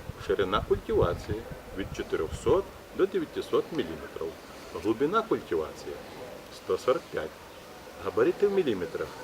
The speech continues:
тисячу чотириста тридцять на п'ятсот двадцять та вісімсот двадцять. Вага близько вісімдесят вісім, вісімдесят дев'ять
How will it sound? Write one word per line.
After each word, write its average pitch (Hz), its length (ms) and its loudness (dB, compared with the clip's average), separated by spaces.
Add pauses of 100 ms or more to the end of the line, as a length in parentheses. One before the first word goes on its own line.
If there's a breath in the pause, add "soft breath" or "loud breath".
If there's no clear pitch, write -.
(140)
тисячу - 360 -4
чотириста - 640 0
тридцять - 380 2 (200)
на 87 60 -6
п'ятсот - 380 -8 (100)
двадцять 147 500 2
та 92 80 -2
вісімсот 87 520 0 (100)
двадцять. - 460 -6 (520)
Вага 165 340 6
близько 113 460 6 (200)
вісімдесят 135 580 0 (140)
вісім, 160 320 -4 (440)
вісімдесят 151 600 0
дев'ять 139 280 8